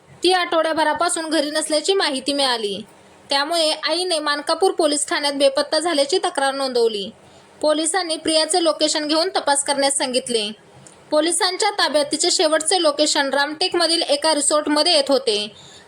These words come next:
रिसॉर्ट आरोपी महेश वळसक, वय सत्तावन्न, यांच्या मालकीचे आहे. गेल्या आठ वर्षांपासून त्यांची मैत्री होती. ती नेहमी महेशच्या रिसॉर्टमध्ये मुक्कामी राहत होती.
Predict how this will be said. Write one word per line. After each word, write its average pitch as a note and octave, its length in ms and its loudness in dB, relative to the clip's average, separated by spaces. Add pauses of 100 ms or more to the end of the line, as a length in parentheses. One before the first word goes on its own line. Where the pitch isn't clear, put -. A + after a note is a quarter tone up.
(140)
रिसॉर्ट F#4 420 4 (140)
आरोपी E4 420 0
महेश E4 380 -2
वळसक, D#4+ 520 0
वय C#4 140 2
सत्तावन्न, E4 580 -2
यांच्या D4 400 0
मालकीचे C4 460 -2
आहे. A#3 360 -2 (680)
गेल्या D4+ 240 2
आठ C#4+ 180 -2
वर्षांपासून D4+ 720 -2
त्यांची D4+ 280 0
मैत्री C#4 320 2
होती. A#3+ 440 2 (520)
ती F4 100 0
नेहमी G#4 380 0
महेशच्या E4 500 0
रिसॉर्टमध्ये D#4+ 640 0
मुक्कामी D4+ 440 -4
राहत D4+ 280 2
होती. G#3 440 2